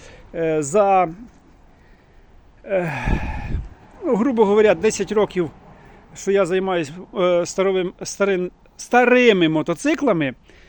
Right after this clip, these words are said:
мені два рази попадалося, що я придбав такі мотоцикли,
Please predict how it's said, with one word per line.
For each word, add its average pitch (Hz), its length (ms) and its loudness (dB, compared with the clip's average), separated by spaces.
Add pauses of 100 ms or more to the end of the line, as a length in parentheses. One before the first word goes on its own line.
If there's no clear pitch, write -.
(140)
мені 202 240 -2
два 175 240 -2
рази 180 240 -2
попадалося, 175 640 -4
що 170 140 -8
я 175 160 -2
придбав 156 440 -4
такі 147 220 -8
мотоцикли, 196 600 -4